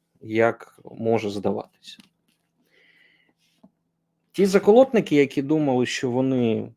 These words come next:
вб'ють диктатора і після цього впаде режим, після цього люди вийдуть, будуть відчувати себе вільними,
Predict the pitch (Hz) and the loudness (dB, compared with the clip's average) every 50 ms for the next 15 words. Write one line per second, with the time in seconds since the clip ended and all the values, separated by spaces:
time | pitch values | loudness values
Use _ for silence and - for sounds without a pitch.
0 | _ _ _ _ 104 110 110 107 110 120 135 127 110 110 113 110 - - 127 120 | _ _ _ _ -14 -14 -12 -6 -2 0 0 0 0 -2 -4 -4 -4 -2 0 0
1 | 110 104 - 98 101 101 104 - - - 113 107 107 - 117 107 - - 110 101 | 0 0 -2 -4 -6 -4 -6 -6 -6 -8 -8 -8 -6 -6 -8 -8 -6 -8 -10 -10
2 | - - 120 110 107 104 98 107 104 101 104 - - _ _ _ _ _ _ _ | -8 -4 -2 -2 -2 -2 -4 -4 -6 -6 -6 -8 -12 _ _ _ _ _ _ _
3 | _ _ _ _ _ _ _ - - _ _ _ _ _ _ _ _ _ _ - | _ _ _ _ _ _ _ -20 -20 _ _ _ _ _ _ _ _ _ _ -8
4 | - - 127 107 113 113 104 107 110 104 110 139 175 202 214 208 202 95 - - | 0 2 2 4 4 4 4 4 2 0 0 -2 -2 -2 -2 -4 -6 -8 -8 -8
5 | - 120 113 - - 107 110 107 104 - - 131 123 123 117 113 107 98 107 107 | -8 -8 -8 -6 -6 -6 -6 -6 -6 -6 -4 -2 0 2 2 0 0 -2 -2 -4
6 | 107 107 107 117 117 113 107 104 113 104 104 104 104 113 _ _ _ _ _ _ | -4 -2 -2 -4 -4 -4 -4 -4 -4 -6 -4 -6 -8 -12 _ _ _ _ _ _
7 | _ _ _ _ _ _ _ _ _ _ _ _ - - 110 107 120 135 131 110 | _ _ _ _ _ _ _ _ _ _ _ _ -10 -8 -4 -2 0 2 2 0
8 | 110 107 104 104 - 110 113 110 113 107 110 101 - - 110 101 - - - - | 0 -2 -4 -4 -6 -8 -6 -4 -4 -4 -4 -6 -6 -8 -10 -10 -10 -12 -12 -6
9 | 113 104 107 101 - - - - - 107 101 107 104 101 107 117 131 147 170 160 | -2 -2 -2 -2 -2 -6 -14 -16 -14 -8 -6 -4 -4 -2 -2 0 0 0 0 -2
10 | 156 139 131 123 117 113 110 113 | -2 -2 -2 -2 -4 -4 -8 -10